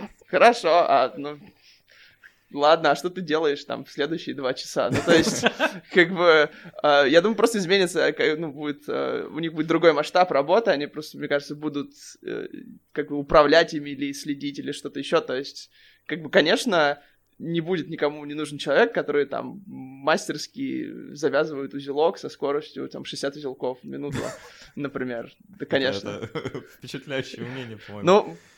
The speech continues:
Speaker 1: ш-, что, что-то такое. Вот та-, такие, таким профессиям, конечно, придется, может быть, тяжело. Действительно, что, может быть, наверное, самое из ближайших, может быть, у-, что-то ждет не очень хорошее от таксистов,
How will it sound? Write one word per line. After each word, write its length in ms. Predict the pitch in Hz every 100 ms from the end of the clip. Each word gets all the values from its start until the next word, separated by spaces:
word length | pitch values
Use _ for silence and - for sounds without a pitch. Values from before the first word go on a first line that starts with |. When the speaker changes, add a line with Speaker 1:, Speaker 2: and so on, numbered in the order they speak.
| - -
Speaker 1:
ш-, 220 | - - 160
что, 240 | - 185
что-то 320 | 185 196 170
такое. 540 | 156 151 160 143 123 120
Вот 220 | 139 - 147 135 -
та-, 120 | 139
такие, 340 | 147 143 170
таким 280 | 202 180 202
профессиям, 360 | 196 175 170 170
конечно, 220 | 151 -
придется, 380 | 139 139 143 143
может 180 | 139 143
быть, 140 | 135
тяжело. 420 | 139 143 131 131
Действительно, 480 | 127 143 190 190 147
что, 220 | 139 139
может 240 | 139 139 135
быть, 240 | 127 - _ _
наверное, 300 | - 143 135
самое 300 | 131 147 151
из 20 | 143
ближайших, 380 | 143 147 180 175
может 160 | 143
быть, 140 | 143 -
у-, 300 | 139 143 139
что-то 260 | - 170
ждет 280 | 143 143 - -
не 120 | 143
очень 160 | 143
хорошее 340 | - 135 151 131
от 60 |
таксистов, 600 | - - - 156 - 127